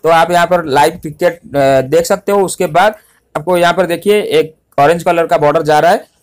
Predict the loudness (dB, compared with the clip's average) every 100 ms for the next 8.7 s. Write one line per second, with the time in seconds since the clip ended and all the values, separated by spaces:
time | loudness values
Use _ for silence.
0 | -4 0 0 0 0 0 0 0 0 0
1 | 0 0 2 2 0 -2 -2 0 0 0
2 | -4 -8 -4 -6 -4 -4 0 0 0 -2
3 | -4 -4 -4 -2 0 -2 -4 _ -20 _
4 | _ -2 0 0 0 -2 -4 -2 -2 -2
5 | -2 -2 -2 -2 -2 -2 -2 -2 0 0
6 | -2 -4 _ _ -6 -2 -2 0 -2 0
7 | -2 -2 -4 -2 -2 -4 -4 -4 -4 -4
8 | -4 -6 -6 -4 0 0 0